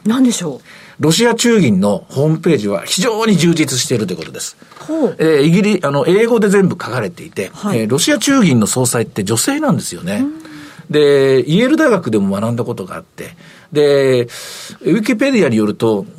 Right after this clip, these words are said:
Speaker 2: なんか民族的にはタタール人の、あの、末裔らしいんですけどね。
Speaker 1: ええ。
Speaker 2: でも本当に優秀、秀才らしくて、この方が総裁になってからな、なんも功績だと思うんですけども、本当にいろんなデータを出していると。
Speaker 1: はい。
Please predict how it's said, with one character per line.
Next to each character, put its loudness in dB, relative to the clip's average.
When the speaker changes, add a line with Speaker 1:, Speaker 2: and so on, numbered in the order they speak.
Speaker 2:
な 2
ん -2
か -2
民 0
族 -4
的 -2
に 2
は -2
タ -10
タ -4
ー 0
ル 2
人 2
の、 -6
あ -10
の、 -8
末 -2
裔 0
ら -2
し -4
い -2
ん -4
で -14
す -12
け -12
ど -8
ね。 -2
Speaker 1:
え 0
え。 2
Speaker 2:
で 2
も 0
本 0
当 0
に 4
優 0
秀、 -2
秀 0
才 -2
ら -2
し -10
く -16
て、 -6
こ -2
の 4
方 -4
が -4
総 0
裁 0
に 4
な 4
っ -4
て -6
か -4
ら -2
な、 0
な -2
ん 2
も 0
功 -2
績 0
だ 0
と -8
思 -4
う -4
ん -4
で -8
す -10
け -8
ど -6
も、 -6
本 -4
当 -6
に 2
い 2
ろ 0
ん 0
な 2
デ 2
ー -4
タ -4
を -8
出 -6
し -6
て -8
い -8
る -18
と。 -20
Speaker 1:
は -4
い。 -4